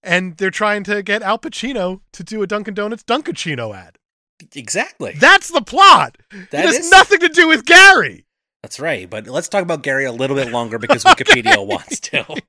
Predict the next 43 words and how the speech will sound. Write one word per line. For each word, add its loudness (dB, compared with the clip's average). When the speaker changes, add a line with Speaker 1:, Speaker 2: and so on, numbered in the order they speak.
Speaker 2:
Jack -2
wants -2
counseling -6
for -6
him, -6
but -8
Erin -4
won't -6
hear -2
of -8
this. -12
She -8
views -8
Gary's -8
behavior -12
as -12
the -18
very -10
thing -10
which -16
makes -10
him -10
unique. -14
Speaker 1:
Parent -12
in -16
denial. -10
All -14
right. -10
Speaker 2:
It -14
sounds -8
like -4
it's -12
gonna -6
be -8
a -4
movie -8
about -6
Gary -6
at -18
this -18
point. -18
Speaker 1:
It -12
m-, -18